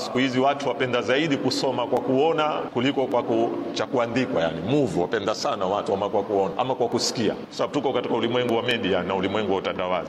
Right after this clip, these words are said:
Katika mjadala muhimu ambao mkipata nafasi nendani mkaurudie tena,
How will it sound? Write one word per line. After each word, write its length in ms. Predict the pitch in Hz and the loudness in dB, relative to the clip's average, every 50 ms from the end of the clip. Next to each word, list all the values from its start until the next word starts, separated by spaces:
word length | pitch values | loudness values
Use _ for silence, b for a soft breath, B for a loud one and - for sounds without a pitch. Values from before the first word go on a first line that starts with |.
| - - - | -12 -8 -8
Katika 380 | - - - 156 143 - 151 | -8 -4 -2 -4 -2 -2 -2
mjadala 520 | 143 147 143 143 143 147 180 196 185 170 151 | -2 0 0 0 0 2 0 2 2 2 2
muhimu 480 | 151 156 151 151 170 202 170 151 139 | 2 2 2 2 2 2 2 2 2
ambao 260 | 131 131 127 143 135 | 2 2 0 0 0
mkipata 500 | 131 135 131 135 135 120 143 127 131 127 | 0 0 -2 -2 -2 -4 -4 -2 -2 -2
nafasi 460 | 120 120 120 - - 160 156 - 127 117 | -2 -2 -2 0 -2 -2 0 0 0 0
nendani 340 | 117 117 120 123 117 117 | 0 0 -2 -2 -2 -2
mkaurudie 600 | 113 107 107 110 120 110 110 107 110 110 107 107 104 | 0 0 0 0 0 0 2 0 0 2 2 2 2
tena, 300 | 104 - 139 123 98 | 4 2 0 0 0